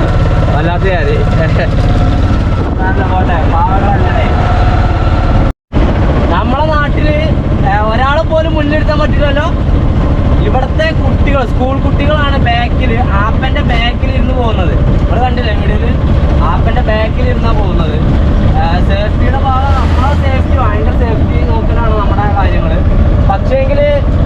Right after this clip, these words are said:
പുറത്തേക്ക് പോയി കഴിഞ്ഞാൽ ഈ വാഹനങ്ങൾ, ട്രാൻസ്പോർട്ടിങ് കുറവാണ്, ഇവർക്ക് യാത്ര ചെയ്യാനുള്ള സൗകര്യം കുറവാണ്. അപ്പൊ കിട്ടുന്ന വണ്ടിക്ക് പോവുക എന്നുള്ളതാണ്. അത് എങ്ങനെ? ഇപ്പൊ ഈ ആളുകൾ കൈ കാണിക്കണ്ടോ? അതെന്താ ഇപ്പൊ കൈ കാണിക്കണ്ടോ?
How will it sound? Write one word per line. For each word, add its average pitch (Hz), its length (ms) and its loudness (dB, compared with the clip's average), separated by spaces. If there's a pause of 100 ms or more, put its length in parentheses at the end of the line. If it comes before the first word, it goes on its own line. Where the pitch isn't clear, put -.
(520)
പുറത്തേക്ക് 285 500 0
പോയി 277 260 0
കഴിഞ്ഞാൽ 269 400 0
ഈ - 20 -2 (120)
വാഹനങ്ങൾ, 254 480 0
ട്രാൻസ്പോർട്ടിങ് - 760 -2
കുറവാണ്, - 480 0 (640)
ഇവർക്ക് 165 340 -2
യാത്ര 262 340 0 (120)
ചെയ്യാനുള്ള - 260 0 (100)
സൗകര്യം - 480 0
കുറവാണ്. 214 300 0
അപ്പൊ - 180 -2
കിട്ടുന്ന 330 460 0 (100)
വണ്ടിക്ക് 277 480 0
പോവുക - 280 0
എന്നുള്ളതാണ്. - 460 -2 (600)
അത് - 100 -2 (100)
എങ്ങനെ? - 300 0
ഇപ്പൊ - 160 0
ഈ 302 40 0 (100)
ആളുകൾ 311 260 0
കൈ 294 160 0
കാണിക്കണ്ടോ? 220 440 0
അതെന്താ 160 260 0
ഇപ്പൊ - 140 0 (340)
കൈ - 140 0
കാണിക്കണ്ടോ? - 400 -2